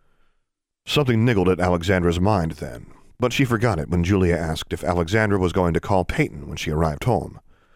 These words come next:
"Actually, he's supposed to call me," Alexandra said. "Really?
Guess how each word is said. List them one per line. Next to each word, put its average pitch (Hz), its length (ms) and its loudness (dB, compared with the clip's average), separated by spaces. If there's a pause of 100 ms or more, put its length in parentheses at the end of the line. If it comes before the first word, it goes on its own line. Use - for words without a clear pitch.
(1200)
"Actually, 120 480 2 (260)
he's 117 200 0
supposed 98 240 0
to - 120 -8
call 78 140 2
me," 87 320 2 (580)
Alexandra 82 460 0
said. - 400 -6 (840)
"Really? 156 320 2